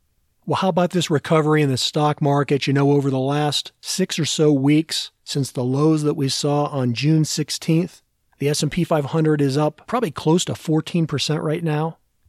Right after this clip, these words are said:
Is it gonna hold at these levels? Is this just a dead cat bounce or a relief rally? Well, you know me, I've been cynically optimistic. I remain that way now.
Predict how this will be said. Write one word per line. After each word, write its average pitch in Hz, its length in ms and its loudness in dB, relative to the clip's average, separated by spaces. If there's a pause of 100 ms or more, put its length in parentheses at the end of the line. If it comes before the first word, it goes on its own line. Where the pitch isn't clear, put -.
(500)
Is 135 120 0
it 147 60 2
gonna 123 200 -2
hold 180 300 2
at 165 80 -10
these 160 240 2
levels? 156 500 2
Is 127 120 -2
this 147 120 -4
just 151 220 -6
a 131 40 -4
dead 147 360 -2
cat 156 340 -4
bounce 151 460 0
or 120 340 -4
a 127 80 -4
relief 127 480 0
rally? 151 540 2 (640)
Well, 143 80 2
you 143 100 4
know 185 160 6
me, 202 180 6
I've 175 140 2
been 131 140 2
cynically 165 500 2
optimistic. 160 720 0
I 143 60 -4
remain 135 460 2
that 170 220 2
way 160 220 4
now. 135 520 -2